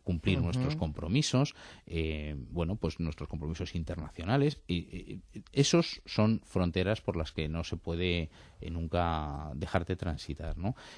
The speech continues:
Speaker 1: Y hay, evidentemente, otras fronteras muy importantes que tienen que ver con todo, eh, con todo lo que está pasando realmente en España. Es decir, el tender la mano a aquellos que se han quedado atrás, que han tenido mala suerte,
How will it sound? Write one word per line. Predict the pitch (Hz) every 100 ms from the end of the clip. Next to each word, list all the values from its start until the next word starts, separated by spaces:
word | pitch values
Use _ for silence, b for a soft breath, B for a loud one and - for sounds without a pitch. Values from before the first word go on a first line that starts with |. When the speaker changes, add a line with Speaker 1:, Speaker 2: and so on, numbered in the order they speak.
| B
Speaker 1:
Y | 101
hay, | 92 85
evidentemente, | 82 80 76 73 73 73
otras | 90 76
fronteras | - 73 73 78
muy | 90 95
importantes | 82 69 - 117 98
que | -
tienen | 76 80 82
que | 76
ver | 80 87
con | - 80
todo, | - 82 87 101 b b b -
eh, | 80 78 69 -
con | 80
todo | 76
lo | 95
que | -
está | - 92
pasando | - 92 82
realmente | 80 82 78 73
en | 65
España. | - - 69 69
Es | 80
decir, | 76 82
el | 78
tender | 78 85 90
la | 95
mano | 92 95 98
a |
aquellos | 85 87 87 95
que | - 82 73 73
se | -
han | 87
quedado | 87 85 95 95 80
atrás, | 73 78 87 82
que | -
han | 82
tenido | 85 82
mala | 90 92
suerte, | - 85 82 - 82